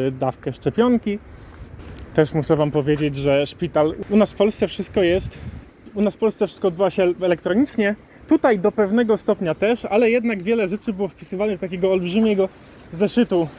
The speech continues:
y, pewnie z listą innych pacjentów i ich przypadłości. O, tu zobaczcie drzewo, podobne jak na polskich cmentarzach też. I gwiazda Dawida, litery Penun, te same co u nas.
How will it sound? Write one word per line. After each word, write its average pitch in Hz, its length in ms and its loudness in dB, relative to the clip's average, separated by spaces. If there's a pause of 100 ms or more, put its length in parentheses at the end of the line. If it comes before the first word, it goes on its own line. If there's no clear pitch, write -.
(100)
y, 160 460 2
pewnie 165 300 2
z 143 160 -6
listą 180 360 -2
innych 185 440 0 (720)
pacjentów 185 540 0
i 170 40 -4
ich 151 80 -6
przypadłości. 196 800 -2 (1400)
O, 185 100 2
tu 240 100 -4
zobaczcie 214 440 0
drzewo, 170 420 2 (840)
podobne 185 520 2
jak 165 180 2 (1600)
na 208 120 2
polskich 147 500 0
cmentarzach 127 640 -6
też. - 260 -10
I 185 60 -8
gwiazda 151 380 2
Dawida, 196 380 2
litery 208 380 0
Penun, 208 400 2
te 165 140 -2
same 160 280 -6
co 139 140 -6
u 220 140 -4
nas. 190 300 -4